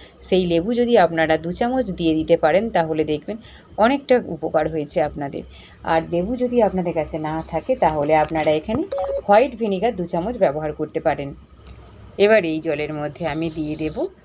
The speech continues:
এক চামচ পরিমাণ চা। বন্ধুরা, এই চা তো আমাদের প্রত্যেকেরই বাড়িতে রয়েছে। সকলের মর্নিংটা শুরু হয় এই চা দিয়ে। অনেকেই আছেন বিছানায় বসে চা খেতে ভীষণ পছন্দ করেন, বিছানায় বসে চা খেয়ে তারপর বিছানা থেকে নামেন। বন্ধুরা, সেই চা আমি এখানে এক চামচ দিয়ে দিলাম।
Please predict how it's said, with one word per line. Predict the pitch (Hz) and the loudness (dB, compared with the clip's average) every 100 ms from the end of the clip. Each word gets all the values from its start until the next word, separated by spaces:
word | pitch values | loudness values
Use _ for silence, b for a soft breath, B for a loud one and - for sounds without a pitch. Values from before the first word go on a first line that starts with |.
| - | -6
এক | - 160 - | 0 0 -2
চামচ | 147 160 - | -4 -4 -4
পরিমাণ | 160 156 214 311 | -6 -4 -4 -4
চা। | - 147 160 B B B - | -2 -2 -4 B B B -2
বন্ধুরা, | 196 196 240 | 0 2 2
এই | 233 | 0
চা | 233 220 | 2 2
তো | 220 269 | 2 0
আমাদের | 262 254 | 0 0
প্রত্যেকেরই | 254 202 190 208 233 254 | 0 -2 0 -2 -2 2
বাড়িতে | 190 156 156 | 2 2 0
রয়েছে। | 151 147 147 - 160 B B - | -2 -4 -4 -4 -6 B B -4
সকলের | 214 208 254 269 | 0 2 2 0
মর্নিংটা | 208 165 170 220 233 254 | 2 2 2 -2 -2 -4
শুরু | - 180 175 | -2 0 2
হয় | 185 226 | 2 0
এই | 175 190 | 2 0
চা | 185 143 147 | 2 0 -2
দিয়ে। | 151 151 - | -4 -4 0
অনেকেই | 185 247 311 311 | 0 2 4 4
আছেন | 233 214 240 262 | 4 2 -4 -6
বিছানায় | 196 - 240 233 | -6 -4 -2 -2
বসে | 208 220 | -2 -2
চা | 233 180 | 2 2
খেতে | 160 175 240 | 2 -2 -4
ভীষণ | 220 233 302 | -6 -2 0
পছন্দ | 240 170 170 156 | 4 2 2 0
করেন, | 156 147 147 B B B B | 2 0 0 B B B B
বিছানায় | - 202 208 208 | -4 0 2 2
বসে | 190 214 | 2 0
চা | 202 160 | 2 2
খেয়ে | 165 208 247 | 0 0 0
তারপর | 170 151 185 214 | 2 0 -2 -2
বিছানা | 175 156 143 | -2 -2 -2
থেকে | 147 147 | -2 -2
নামেন। | 143 143 135 B B - | -2 -4 -10 B B -8
বন্ধুরা, | 175 175 190 | -2 2 2
সেই | 190 143 | 2 -2
চা | - 165 175 | 2 4 4
আমি | 151 151 | 2 -2
এখানে | 139 160 143 | -4 -2 -2
এক | 139 | -2
চামচ | 147 185 | -4 -2
দিয়ে | 208 151 147 | -2 -4 -4
দিলাম। | 151 151 | -2 -2